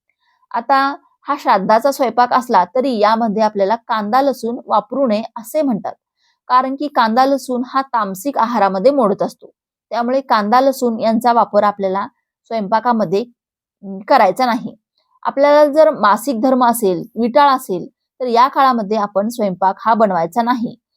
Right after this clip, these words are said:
तुम्ही दुसऱ्या महिलेकडून हा स्वयंपाक बनवून घेऊ शकता, पण आपण स्वतः हा स्वयंपाक बनवू नये. आता आपण जेव्हा स्वयंपाक बनवत असतो, तेव्हा आपण चुकूनही या स्वयंपाकाची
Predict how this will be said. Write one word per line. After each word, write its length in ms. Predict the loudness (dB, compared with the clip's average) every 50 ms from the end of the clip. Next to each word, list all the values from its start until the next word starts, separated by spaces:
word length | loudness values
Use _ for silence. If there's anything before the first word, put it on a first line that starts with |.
| _ _ _ -12
तुम्ही 200 | -10 -6 -6 -6
दुसऱ्या 360 | -4 -4 -4 0 2 2 2
महिलेकडून 600 | 2 2 0 0 2 2 2 2 2 0 0 -2 -2
हा 140 | 0 0 0
स्वयंपाक 480 | 0 0 -4 -4 -2 -2 0 -2 -2 -2 -6
बनवून 360 | -8 -4 -4 -4 -4 -4 -6 -4
घेऊ 200 | -2 -2 -2 -2
शकता, 340 | -2 -6 -8 _ -10 -18 -18 -18 _ _ _ _ _ _ _ _ _ _ _ -4
पण 240 | -2 -2 -2 -2 -2 -2
आपण 240 | -2 0 0 -2 -2
स्वतः 360 | 0 0 0 2 4 2 2
हा 200 | 2 4 2 0
स्वयंपाक 420 | 0 0 -2 -2 -2 0 -2 -2 0 0
बनवू 280 | 0 2 2 2 0
नये. 140 | -2 -4 -6 -10 _ _ _ _ _ _ _ _ _ _ _ _ _ _ _ _ _ _ _ _ _ _ _ _ _
आता 200 | -6 -2 2 2
आपण 280 | 2 2 4 2 2 2
जेव्हा 240 | 2 2 2 2 0
स्वयंपाक 460 | 0 0 0 2 2 2 2 2 2
बनवत 300 | 2 0 0 2 0 0 2
असतो, 340 | 0 0 0 0 -2 -2 -2
तेव्हा 340 | -2 -2 -2 0 2 2 2
आपण 320 | 2 0 0 -2 -2 -4
चुकूनही 680 | -4 -8 -8 -4 0 0 2 2 2 2 0 0 2 2
या 100 | 2 2
स्वयंपाकाची 840 | 0 0 -4 -4 -2 0 -2 0 0 -2 -6 -6 -8 -8 -8 -8